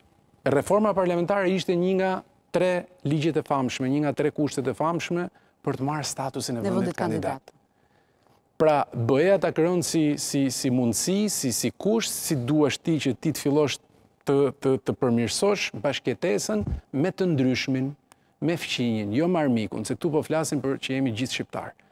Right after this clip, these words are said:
Speaker 1: Kaq e thjeshtë është. Në momentin që ju garantoj, në momentin që ka iklim tjetër politike, që banorët e pallatit paguajnë gjithë për ashensorin, që nuk detyrohemi për shku te ashensori me çip,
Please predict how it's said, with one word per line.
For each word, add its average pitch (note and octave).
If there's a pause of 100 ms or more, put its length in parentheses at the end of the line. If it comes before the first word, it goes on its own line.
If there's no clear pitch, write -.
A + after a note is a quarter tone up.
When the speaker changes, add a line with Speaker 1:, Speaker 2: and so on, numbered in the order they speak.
(240)
Speaker 1:
Kaq G#3+
e G3+
thjeshtë D3
është. - (300)
Në C3+
momentin F#3+
që E3+
ju E3
garantoj, D3+ (300)
në C#3+
momentin F#3+
që D#3+
ka D#3+
iklim B2+
tjetër G3+
politike, A#2+
që C3+
banorët E3+
e -
pallatit C3+ (600)
paguajnë D3+
gjithë C#3+
për C#3
ashensorin, A2+ (460)
që -
nuk D#3+
detyrohemi F3
për D3
shku D#3+
te D3+
ashensori C#3+
me C3
çip, -